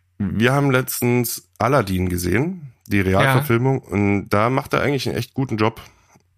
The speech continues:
Speaker 1: muss ich sagen.
Speaker 2: Ha-, hab ich auch gehört. Ich hab den aber nicht geschaut.
Speaker 1: Ja.
Speaker 2: Ähm,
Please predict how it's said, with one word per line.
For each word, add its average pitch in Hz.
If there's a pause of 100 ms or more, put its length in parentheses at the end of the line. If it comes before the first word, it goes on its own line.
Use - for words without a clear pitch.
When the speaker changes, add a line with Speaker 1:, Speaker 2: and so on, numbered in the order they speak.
(220)
Speaker 1:
muss 92
ich 90
sagen. 87
Speaker 2:
Ha-, -
hab 190
ich 208
auch 214
gehört. 147
Ich 156
hab 180
den 185
aber 165
nicht 175
geschaut. 160
Speaker 1:
Ja. 135
Speaker 2:
Ähm, 139